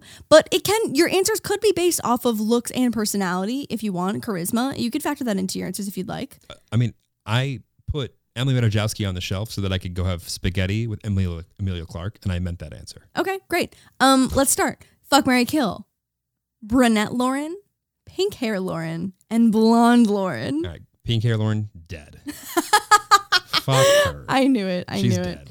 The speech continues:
Speaker 2: I have no
Speaker 1: I,
Speaker 2: interest in
Speaker 1: I, I
Speaker 2: her.
Speaker 1: know what your answer's gonna be for this one, I think.
Speaker 2: Fuck blonde, marry brunette.
Speaker 1: Yeah,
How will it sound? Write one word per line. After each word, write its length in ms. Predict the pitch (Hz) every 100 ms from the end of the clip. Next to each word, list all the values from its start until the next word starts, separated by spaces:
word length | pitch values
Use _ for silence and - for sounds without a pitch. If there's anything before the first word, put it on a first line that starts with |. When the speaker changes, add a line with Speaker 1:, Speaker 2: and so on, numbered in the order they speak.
| -
Speaker 2:
I 20 |
have 100 | 92
no 100 | 92
Speaker 1:
I, 100 | 208
Speaker 2:
interest 100 | - 233
in 40 | 220
Speaker 1:
I, 40 | 202
I 40 |
Speaker 2:
her. 60 | 202
Speaker 1:
know 140 | 180
what 140 | 185
your 120 | 175 165
answer's 220 | 190 -
gonna 100 | -
be 80 | 117
for 80 |
this 200 | - -
one, 100 | - 107
I 60 |
think. 340 | - - - _ _ _ _ _ _ _ _ _ _ _ _ _
Speaker 2:
Fuck 300 | - 107 127
blonde, 280 | 90 98 123
marry 180 | 92 110
brunette. 220 | 120 127
Speaker 1:
Yeah, 160 | 185